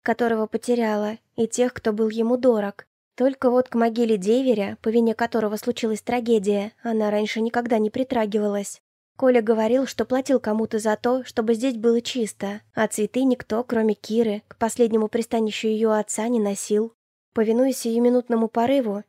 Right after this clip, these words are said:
девушка достала телефон из рюкзака и нажала кнопку вызова напротив номера Николая. «Кирюш, извини, я занят, не могу сейчас говорить», ответил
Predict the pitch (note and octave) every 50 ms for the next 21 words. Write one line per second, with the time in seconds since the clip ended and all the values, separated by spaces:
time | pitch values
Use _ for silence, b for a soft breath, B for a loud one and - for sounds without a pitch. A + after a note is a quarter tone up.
0 | _ - B3 C#4 C#4 C4+ B3 - - G#3 A3 A3 G#3+ - A#3+ A#3 A3 G#3 - G#3+
1 | G#3 G#3+ - - C4 B3+ B3 A3+ A3 A3 G#3 A3 A3 A3 G#3+ A#3 A3+ G#3+ G#3+ A3
2 | _ _ _ - B3 A#3+ A#3+ B3 C4+ C#4 C4+ A#3+ - - - A#3+ A3+ - - A3
3 | G#3+ C4 C4+ B3+ A#3+ G#3+ G#3 G#3+ G#3+ - B3 B3 B3 - G3+ - - A3 A3+ A3
4 | G#3+ A3 G#3+ A3 - - A#3+ B3 B3+ A#3+ A3 G#3 G3+ G3 G3+ G#3 A3 - _ _
5 | _ _ _ _ _ _ _ _ _ - A3+ G#3+ G#3+ A3+ G#3+ G3+ - - A3 G3+
6 | G#3 A3+ A3+ B3 C4 B3+ A3+ A3 A3+ A#3+ B3 A3+ G#3 F#3+ - - G#3+ A3 A#3 A#3+
7 | B3 A#3+ - - - - G#3 G#3 G3+ G#3+ G#3 G#3+ G#3 G#3 G3+ - - _ _ _
8 | _ _ _ _ - A3 A3 - A#3 A#3 A3+ - A3